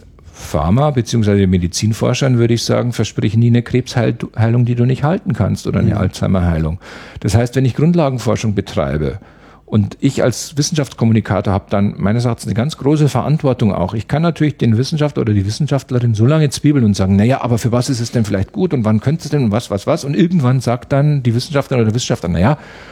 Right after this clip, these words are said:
Speaker 1: dann könnte man vielleicht doch mal Alzheimer auf die Spur kommen oder Krebs
Speaker 2: Mhm.
Speaker 1: heilen.“ Und bums, bin ich in der Falle,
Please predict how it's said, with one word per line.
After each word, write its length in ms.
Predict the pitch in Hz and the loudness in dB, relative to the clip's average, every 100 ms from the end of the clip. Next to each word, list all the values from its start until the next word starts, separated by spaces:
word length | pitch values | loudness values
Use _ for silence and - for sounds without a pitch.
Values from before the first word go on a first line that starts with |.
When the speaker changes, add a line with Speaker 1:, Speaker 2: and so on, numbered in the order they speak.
| - - - - | -20 -20 -14 -4
Speaker 1:
dann 160 | 80 | -2
könnte 240 | - 98 127 | 0 0 0
man 120 | 120 | 0
vielleicht 280 | 104 101 95 | 0 0 -2
doch 120 | - | 0
mal 160 | 127 | 0
Alzheimer 460 | 107 101 - 101 85 | 2 -2 0 0 0
auf 120 | 80 | -2
die 80 | - | -8
Spur 280 | - 117 110 | -4 -4 0
kommen 220 | 104 98 | 2 2
oder 340 | 92 98 101 | 2 2 2
Krebs 640 | 95 - 90 - - - - - | 0 0 -2 -2 -8 -10 -12 -2
Speaker 2:
Mhm. 340 | 117 113 120 - - | 0 0 -2 -6 -4
Speaker 1:
heilen.“ 340 | 71 69 - - _ _ _ _ | -2 -2 -6 -18 _ _ _ _
Und 240 | 107 95 - | -2 -2 0
bums, 440 | 160 180 - - - - - | 2 2 0 -12 -18 -14 -2
bin 140 | 120 | 0
ich 100 | 110 | 2
in 100 | 98 | 2
der 100 | 85 | 0
Falle, 420 | - 98 147 180 | 0 2 2 0